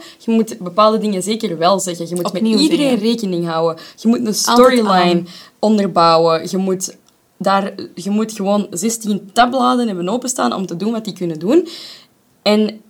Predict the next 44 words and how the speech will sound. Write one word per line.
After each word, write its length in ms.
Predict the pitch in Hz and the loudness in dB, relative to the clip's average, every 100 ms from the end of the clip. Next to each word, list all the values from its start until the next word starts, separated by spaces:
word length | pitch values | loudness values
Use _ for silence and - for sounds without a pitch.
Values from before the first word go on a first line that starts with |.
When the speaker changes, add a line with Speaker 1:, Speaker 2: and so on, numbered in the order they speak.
| _ _ | _ _
Speaker 1:
die 260 | 175 170 214 | -8 -4 -2
kunnen 400 | 254 247 185 170 | 0 0 0 2
nooit 380 | 185 269 339 - | 4 4 2 -4
niet 340 | 175 208 269 | 0 2 2
in 140 | 240 233 | 2 2
hun 240 | 220 170 | 0 0
rol 240 | 175 220 202 | 2 0 -2
zitten. 420 | 180 175 165 165 - - | -6 -6 -8 -10 -20 -4
Want 180 | 185 185 | -2 0
die 80 | |
zijn 260 | 202 190 180 | -2 -4 0
altijd... 640 | 214 247 247 226 254 - - | 2 2 -4 -6 -6 -8 -6
Allee, 280 | 208 202 - | -4 -4 -4
uiteindelijk 480 | 175 202 247 240 240 | -4 -2 -2 -4 -4
als 200 | 196 185 | -4 -4
iemand 240 | 185 180 | -4 -4
bijvoorbeeld, 460 | 175 170 175 170 170 | -4 -4 -2 -2 -4
eh, 100 | 165 | -8
Spider-Man 580 | 170 - 226 226 196 175 | -6 -2 0 0 -2 -4
speelt 420 | 175 185 214 226 - - - - | -6 -2 -2 -2 -10 -20 -16 -4
en 180 | 190 | -2
daarbuiten, 500 | 185 170 175 208 214 - - - _ | -2 0 0 0 -6 -10 -18 -20 _
ik 160 | - 180 | -12 -8
zou 200 | 208 190 | -4 -2
dan 140 | 175 | 0
willen 180 | 170 165 | -2 -4
zeggen 240 | 170 190 196 | -6 -6 -6
Tobey 240 | 196 202 | -4 -4
Maguire, 360 | 170 170 180 180 | 0 2 4 2
want 160 | 175 | 0
dat 100 | 190 | 2
is 80 | 208 | 6
de 100 | 233 | 6
laatste 320 | 220 247 - | 6 2 -4
Spider-Man 580 | 214 196 190 202 185 180 | 0 4 4 4 2 0
dat 140 | 165 202 | 0 -6
ik 80 | 226 | -8
heb 140 | 220 | -6
gezien. 380 | 247 220 247 269 - - - | -4 -2 -2 -4 -8 -10 -6
Dat 240 | 208 214 | 0 2
is 160 | 247 - | 2 4
wel 140 | 240 | 4
niet 160 | 233 226 | 4 2
Spider-Man 680 | - 240 220 214 190 180 | 4 4 4 0 -2 -4